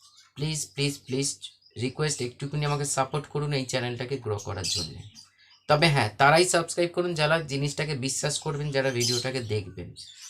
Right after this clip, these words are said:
কারণ প্রচুর ভালো ভালো রিয়েল ইভেন্ট, মানে রিয়েল ঘটনা আমি নিয়ে আসতে চলেছি এবং আমার সঙ্গে ঘটা বা others মানুষের সঙ্গে ঘটা এখানে আমি শেয়ার করব, এবং এতে থেকেও আপনার অনেক কিছু নলেজ বাড়বে এই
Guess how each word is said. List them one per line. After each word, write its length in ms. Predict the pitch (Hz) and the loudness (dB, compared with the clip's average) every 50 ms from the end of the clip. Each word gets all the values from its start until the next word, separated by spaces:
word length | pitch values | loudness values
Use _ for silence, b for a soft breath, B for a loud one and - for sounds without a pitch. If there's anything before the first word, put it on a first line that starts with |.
| B B | B B
কারণ 140 | - 143 143 | -6 -6 -4
প্রচুর 420 | 139 - 156 151 143 190 190 180 | -4 -2 -2 0 2 2 2 2
ভালো 280 | 156 135 139 139 151 160 | 2 2 2 2 2 4
ভালো 440 | 165 165 165 165 170 170 165 - - | 4 2 2 4 2 0 0 -2 -4
রিয়েল 520 | 101 110 123 123 143 160 175 180 180 180 180 - - | -2 -2 0 2 4 4 4 4 4 2 0 -2 -4
ইভেন্ট, 560 | 123 135 131 - 160 165 143 110 98 95 - b b b b b b b b 117 | -4 -2 0 0 0 0 0 0 -2 -6 -12 b b b b b b b b -6
মানে 120 | 107 107 | -4 -2
রিয়েল 300 | 113 131 147 160 156 147 | 0 2 2 2 2 0
ঘটনা 360 | 139 123 131 127 - 147 147 | -2 -2 -2 -2 -2 -2 -2
আমি 120 | 147 147 135 | -2 -2 -2
নিয়ে 200 | 123 127 139 147 | -2 0 0 0
আসতে 240 | 147 - - 143 | 0 -2 -4 -6
চলেছি 340 | 139 - 127 113 107 101 117 | -6 -4 -4 -4 -4 -4 -4
এবং 180 | 117 113 117 110 | -6 -6 -6 -4
আমার 240 | - 107 120 131 139 | -4 -2 -2 -2 -2
সঙ্গে 320 | - - 143 143 147 143 | -2 -4 -2 -2 -2 -2
ঘটা 260 | 139 139 139 - 156 | -2 -2 -4 -2 -4
বা 280 | 139 143 - - 104 110 | -4 -4 -4 -2 -2 -2
others 240 | 127 143 143 - 127 | 0 -2 -2 -2 -2
মানুষের 300 | 127 131 139 135 147 139 | -2 -2 -2 -2 -2 -2
সঙ্গে 320 | - - 135 131 123 117 | -2 -2 -2 -4 -4 -4
ঘটা 300 | 107 110 107 110 135 170 B B B B B B B B B B - - | -4 -4 -4 -4 -6 -8 B B B B B B B B B B -16 -10
এখানে 240 | 107 - 123 123 | -6 -4 -2 -2
আমি 100 | 120 123 | -2 -4
শেয়ার 320 | 120 - - 104 104 101 101 | -6 -6 -4 -4 -4 -4 -4
করব, 340 | - 92 87 80 - - - | -8 -10 -10 -10 -12 -14 -12
এবং 260 | - 101 110 113 104 117 | -8 -6 -4 -4 -4 -4
এতে 180 | 117 - 143 | -6 -6 -10
থেকেও 280 | - - 156 143 - 151 | -6 -6 -4 -4 -2 -2
আপনার 280 | 135 - - 135 139 143 139 - | -4 -4 -4 -4 -4 -4 -6 -6
অনেক 320 | - 117 135 147 147 - - | -6 -4 -4 -4 -4 -6 -8
কিছু 180 | 139 - 139 | -8 -6 -4
নলেজ 420 | 127 113 110 117 120 131 139 131 120 | -4 -2 -2 -2 -2 -2 -2 -2 -2
বাড়বে 320 | 127 120 113 113 131 139 | -4 -4 -4 -4 -6 -8
এই 200 | - - 110 | -6 -6 -6